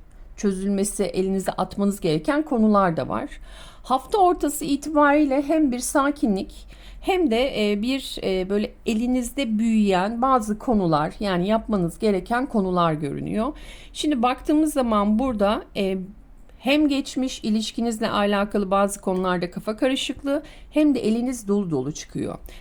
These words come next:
Şimdi elin dolu dolu çıkması demek aslında, e, birçok kişiyle birçok konuyu konuşacağınızı da ifade ediyor.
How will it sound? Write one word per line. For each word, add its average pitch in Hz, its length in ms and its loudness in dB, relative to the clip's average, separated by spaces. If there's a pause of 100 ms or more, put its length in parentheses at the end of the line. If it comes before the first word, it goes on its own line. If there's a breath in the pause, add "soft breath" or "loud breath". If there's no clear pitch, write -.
Şimdi 277 220 -2
elin 294 420 0
dolu 277 280 -2
dolu 214 240 2
çıkması 226 500 -4
demek 156 260 2
aslında, 190 600 0 (540 loud breath)
e, 202 100 -4
birçok 277 540 2
kişiyle 208 680 0
birçok 240 480 -2
konuyu 185 560 0 (120)
konuşacağınızı 220 1000 2
da 170 80 6
ifade - 560 -6
ediyor. - 380 -8